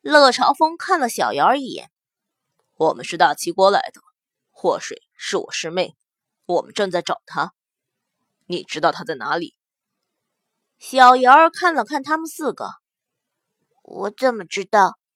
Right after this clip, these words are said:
Speaker 2: 你们是不是骗我？你们要是坏人怎么办？”
Speaker 1: 看小瑶儿并没有否认，邪医的脸上浮现了喜色。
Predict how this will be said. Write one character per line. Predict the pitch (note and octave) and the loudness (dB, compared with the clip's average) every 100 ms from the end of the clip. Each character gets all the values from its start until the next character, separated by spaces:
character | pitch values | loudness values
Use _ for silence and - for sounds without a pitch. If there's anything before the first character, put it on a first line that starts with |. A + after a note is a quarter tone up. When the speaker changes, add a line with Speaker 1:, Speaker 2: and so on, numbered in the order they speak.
| _ | _
Speaker 2:
你 | F#3+ | -14
们 | E3 D3+ | -12 -12
是 | - C#4 | -10 -10
不 | A#3+ | -6
是 | B3+ C#4 | -8 -8
骗 | C4+ - E4 D4 | -12 -2 2 2
我？ | F#3 D2+ - _ _ _ _ _ _ | 2 -10 -12 _ _ _ _ _ _
你 | A3 G3+ | -14 -12
们 | F#3 | -8
要 | A#3 A#3 | 0 0
是 | B3 | 0
坏 | B3 D#4 D4 | 0 4 6
人 | A#3+ G#3 | 4 -4
怎 | A3 G3+ | -10 -4
么 | F3 | -4
办？” | - G3+ F#3 _ _ _ _ _ _ _ _ _ _ _ | 2 2 2 _ _ _ _ _ _ _ _ _ _ _
Speaker 1:
看 | - E4+ D4+ | 0 0 0
小 | - G#3+ D#3 | 0 2 2
瑶 | F3 | 4
儿 | A#3 C#4+ | 2 2
并 | - F4 | -2 -6
没 | B3+ | -2
有 | A#3+ F4+ | 2 2
否 | - - | 2 -8
认， | - D#3+ - _ _ _ _ | -4 -6 -8 _ _ _ _
邪 | - G#3+ G#3 | -8 0 0
医 | A#3 | 0
的 | A#3 | -2
脸 | G3 - | -2 -6
上 | D#3 G#3+ F3+ | -2 0 -2
浮 | G3+ - B3+ | -6 -8 -4
现 | F4+ | -2
了 | E4 | -4
喜 | - - | -6 -12
色。 | - A#3+ G#3 | -4 0 0